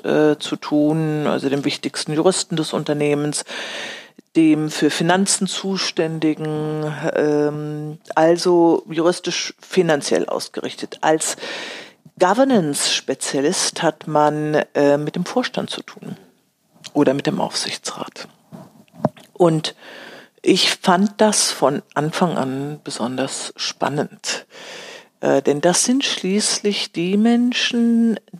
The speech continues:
die nicht nur die Strategie vorgeben für das Unternehmen oder die Unternehmensgruppe, sondern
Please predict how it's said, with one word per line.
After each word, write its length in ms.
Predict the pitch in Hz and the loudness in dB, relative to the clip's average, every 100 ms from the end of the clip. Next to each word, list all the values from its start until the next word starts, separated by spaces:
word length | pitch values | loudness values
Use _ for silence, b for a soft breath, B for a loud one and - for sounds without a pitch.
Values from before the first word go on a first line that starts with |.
| - | -6
die 560 | 185 196 202 214 214 - | -2 0 0 0 -2 -4
nicht 580 | 190 165 185 - - 196 | -4 2 2 2 -2 2
nur 300 | 196 214 220 | 4 6 4
die 120 | 151 | 2
Strategie 640 | - - 147 151 - 175 | -2 -2 -4 -4 -2 -2
vorgeben 1080 | 220 - 233 233 220 226 233 254 269 254 220 | -2 0 2 4 4 2 2 0 -2 -2 -4
für 240 | - 190 | -4 -2
das 420 | 185 185 - - - | 0 0 0 -2 -4
Unternehmen 500 | 180 180 165 175 226 | -4 -2 0 2 2
oder 200 | 202 170 | 2 0
die 140 | - 139 | 0 0
Unternehmensgruppe, 960 | 165 156 151 147 - - - 156 240 240 B B B B B B B | 2 2 2 0 -4 -2 0 2 2 0 B B B B B B B
sondern 880 | - - 165 170 180 185 185 185 165 | -6 2 2 4 4 6 6 2 0